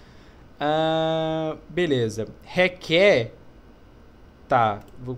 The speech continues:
posso criar um mundo? Excedeu o lim-, limite máximo de nome. Então vou, mundo joga com Will. Será que vai? Não. Vou tirar esse passo num mundo. Joga com Will.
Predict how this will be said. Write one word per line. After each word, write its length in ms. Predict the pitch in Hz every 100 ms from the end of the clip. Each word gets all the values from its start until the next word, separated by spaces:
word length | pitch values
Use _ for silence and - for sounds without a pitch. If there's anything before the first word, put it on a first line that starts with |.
| -
posso 200 | 135 135
criar 200 | 147 143
um 40 |
mundo? 400 | 143 190 160 120 - - 139
Excedeu 360 | - 147 156
o 20 |
lim-, 400 | 170 175 175 175 -
limite 360 | 139 143 165 160
máximo 400 | 131 156 - 143
de 140 | 160
nome. 500 | 156 127 139 117 104 104 - - -
Então 160 | 117 117 120
vou, 340 | 123 127 120 113 - - -
mundo 560 | 131 131 165 185 185 156
joga 320 | 143 147 147
com 160 | 160
Will. 160 | 135 117
Será 260 | - 117 117
que 120 | 123
vai? 360 | 151 160 113 - - - - -
Não. 360 | 120 120 104 98 - - - - - - -
Vou 80 | -
tirar 240 | - 127 135
esse 260 | 135 131 127 -
passo 340 | 123 127 127 139
num 160 | 131
mundo. 560 | 123 117 120 123 110 104
Joga 320 | 110 123 127
com 240 | 127 139
Will. 300 | 131 117 101